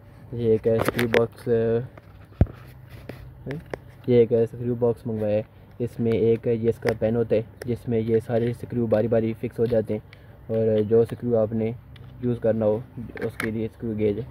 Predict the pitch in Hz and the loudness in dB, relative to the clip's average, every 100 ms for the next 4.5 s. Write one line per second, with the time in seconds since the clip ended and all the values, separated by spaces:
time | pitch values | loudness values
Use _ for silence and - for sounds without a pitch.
0 | - - - - - - - - - 117 | -12 -14 -16 -14 -14 -14 -14 -14 -8 -6
1 | 107 107 - 113 120 127 120 117 110 - | -6 -4 0 2 2 0 2 0 0 -8
2 | - - - 113 107 110 110 110 - - | -20 -14 -4 -4 -4 -2 -2 -2 -14 -20
3 | - 117 107 107 107 110 107 113 110 110 | -10 -6 -2 -2 -2 -4 -4 -4 -2 -4
4 | - 107 110 110 | -4 -4 -2 -2